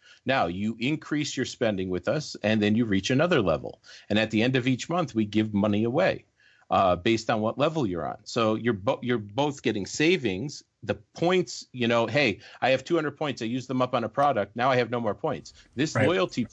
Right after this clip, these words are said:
Speaker 1: program, this discount lasts the whole entire month that you qualified for it. So we have, I don't know, Kev, what was it last time? Like,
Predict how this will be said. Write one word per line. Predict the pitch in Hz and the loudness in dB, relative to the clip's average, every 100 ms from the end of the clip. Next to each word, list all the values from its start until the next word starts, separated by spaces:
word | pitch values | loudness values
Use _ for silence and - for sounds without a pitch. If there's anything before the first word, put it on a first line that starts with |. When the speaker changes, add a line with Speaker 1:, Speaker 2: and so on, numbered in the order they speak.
| _ | _
Speaker 1:
program, | - 110 104 104 - _ | -6 -2 0 0 -6 _
this | 151 156 | -2 0
discount | 160 170 - 135 107 | 2 0 2 0 2
lasts | 117 - | 0 0
the | 104 | -2
whole | 127 | 0
entire | 101 131 101 | -2 0 -2
month | 95 151 135 | 0 0 0
that | 101 | -4
you | 107 | -4
qualified | - 131 151 131 90 78 | -2 0 2 0 -4 -6
for | - 73 | -8 -10
it. | - - - - | -10 -16 -20 -8
So | - | 0
we | 120 | 4
have, | 214 196 117 - - | 4 4 0 -14 -8
I | - 123 | 0 2
don't | 151 | 4
know, | 110 | 2
Kev, | 104 131 104 | 2 0 2
what | 143 | 0
was | 165 135 | 0 -2
it | |
last | 107 104 - | 0 0 0
time? | - 92 | -4 -4
Like, | 95 90 - | -4 -8 -8